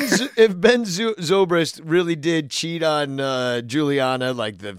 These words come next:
Speaker 1: the rumors, everybody, uh, everybody assumes everything's about sex, right?
Speaker 2: Yeah, that's what, that's what I was thinking. I was thinking that Giuliana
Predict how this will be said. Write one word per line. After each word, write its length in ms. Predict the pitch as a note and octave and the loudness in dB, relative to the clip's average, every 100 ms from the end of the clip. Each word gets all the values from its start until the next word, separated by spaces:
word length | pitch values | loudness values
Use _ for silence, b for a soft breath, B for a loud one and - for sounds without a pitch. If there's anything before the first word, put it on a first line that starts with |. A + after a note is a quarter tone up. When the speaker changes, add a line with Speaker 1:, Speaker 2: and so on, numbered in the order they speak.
| - A#2 | -14 -8
Speaker 1:
the 160 | A2 | -8
rumors, 460 | A2 B2 A#2+ A#2 A2+ | -4 -4 -2 -4 -4
everybody, 420 | A#2 A#2 A#2 A2+ | -4 -4 -4 -2
uh, 140 | C#3+ D#3+ | -2 0
everybody 400 | C4 D4 C#4 C4 | 2 2 0 0
assumes 340 | A3+ G#3+ A3 G3+ | 0 4 2 4
everything's 320 | G#3 F#3+ F3 | 0 0 0
about 220 | E3 C#3+ | 0 0
sex, 480 | - D#3 B2 G2 - | -2 -2 -4 -4 -4
right? 300 | A2+ A2+ B2+ _ _ _ - | 0 0 -2 _ _ _ 2
Speaker 2:
Yeah, 240 | C#4 A3+ | 4 6
that's 260 | E3 B3+ C4 | 6 4 2
what, 140 | G#3 F#3 | 0 2
that's 440 | D#3+ C#4 E4 - | 2 4 2 0
what 100 | F#3+ | 0
I 200 | E3+ G3+ | 4 4
was 260 | F#3+ C3+ - | 2 -2 -4
thinking. 320 | A#2 G#2+ A2 | -6 -4 -6
I 200 | B2 G#3 | -2 0
was 260 | D4 C4 - | 0 -2 -4
thinking 380 | C#4 F3 E3+ D#3 | -6 -4 -4 0
that 240 | C#3 C3 - B B B B | 0 0 -4 B B B B
Giuliana 1000 | A#2 - F#3 A#3+ A3 E3 C#3+ C3+ C3 B2+ | -6 -2 0 2 2 4 2 2 0 -2